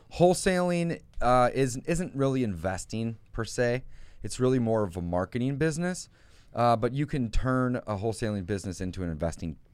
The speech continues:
business or investing company. Uh, but basically, wholesaling, guys, is marketing and finding home run deals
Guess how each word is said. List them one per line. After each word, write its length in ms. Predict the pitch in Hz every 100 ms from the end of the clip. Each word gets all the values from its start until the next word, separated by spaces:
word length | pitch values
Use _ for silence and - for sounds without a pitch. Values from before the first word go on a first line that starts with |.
| -
business 400 | 90 80 80 -
or 60 |
investing 380 | 78 76 73 78
company. 400 | - 120 120 117 - - - - -
Uh, 140 | 101
but 320 | 92 107 - -
basically, 600 | 160 170 175 - 156 139
wholesaling, 680 | 123 139 - 143 143 143
guys, 300 | 135 131 127
is 160 | 117 92
marketing 560 | 104 107 113 131 127 123
and 100 | 104
finding 360 | 107 110 101
home 300 | 87 104 117
run 200 | 117 113 110
deals 540 | 98 87 90 107